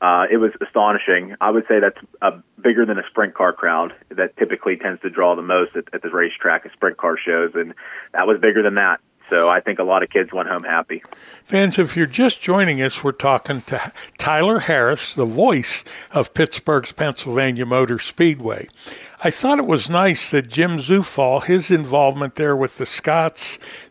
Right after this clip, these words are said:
Speaker 2: the, the Pledge of Allegiance, and some of the other things he did.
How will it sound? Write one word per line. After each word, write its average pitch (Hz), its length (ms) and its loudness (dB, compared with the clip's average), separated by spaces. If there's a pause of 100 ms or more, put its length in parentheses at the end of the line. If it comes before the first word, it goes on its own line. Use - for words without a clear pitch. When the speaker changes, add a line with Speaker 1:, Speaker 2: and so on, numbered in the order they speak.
Speaker 2:
the, 127 180 0
the 120 200 -2
Pledge 165 400 0
of 143 120 2
Allegiance, 151 720 0
and 127 80 -6
some 190 300 2
of 175 60 2
the 147 140 2
other 156 220 2
things 123 460 -6
he 131 160 -6
did. 117 420 0